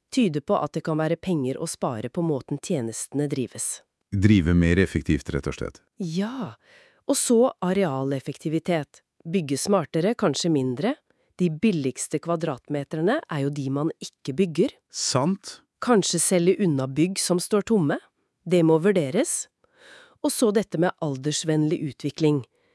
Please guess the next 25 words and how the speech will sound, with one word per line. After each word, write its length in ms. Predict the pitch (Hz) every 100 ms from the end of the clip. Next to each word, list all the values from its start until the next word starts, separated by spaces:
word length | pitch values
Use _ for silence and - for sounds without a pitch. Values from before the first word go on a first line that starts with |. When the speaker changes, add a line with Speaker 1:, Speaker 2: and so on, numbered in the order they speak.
| _
Speaker 1:
Tilrettelegge 800 | - 233 190 _ 147 143 139 190
for 180 | - 170
at 160 | 151 -
eldre 520 | - 135 120 143 165 175
kan 240 | 185 175
bo 160 | 131 131
hjemme 340 | 151 143 120
lenger. 360 | 135 117 117 131 - _
Speaker 2:
Ja, 220 | - 104 117
boliger 480 | 110 107 90 104 101
nær 300 | 90 82 82
butikker 560 | 85 - 87 - 101
og 80 | 95
legekontor, 720 | 95 71 71 90 80 113 139 -
sånne 260 | - 113 98
ting. 140 | 127 - _
Speaker 1:
Nettopp. 380 | 247 294 - 214 _ _ - - _
Det 80 | 240
kan 140 | 285 262
redusere 440 | 226 262 214 185
behovet 380 | 196 226 175 185
for 140 | 202
de 60 | 180
dyreste 420 | 190 165 135 - 165
institusjonsplassene. 1080 | 156 156 160 165 135 127 143 131 - 170